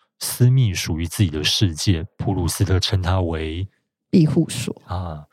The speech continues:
Speaker 1: 就是他自己可以躲进那个地方的一个，一个空间，一个所在。
Speaker 2: 对。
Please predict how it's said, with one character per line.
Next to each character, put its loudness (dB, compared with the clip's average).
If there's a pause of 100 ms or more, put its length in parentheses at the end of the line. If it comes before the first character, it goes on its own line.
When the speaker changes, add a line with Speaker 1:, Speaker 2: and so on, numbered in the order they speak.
(280)
Speaker 1:
就 4
是 6
他 4
自 0
己 4
可 4
以 4
躲 4
进 2
那 2
个 -2
地 -2
方 -4
的 -8
一 -8
个， -8
一 -10
个 -8
空 2
间， 0
一 -2
个 -4
所 -8
在。 0
Speaker 2:
对。 -20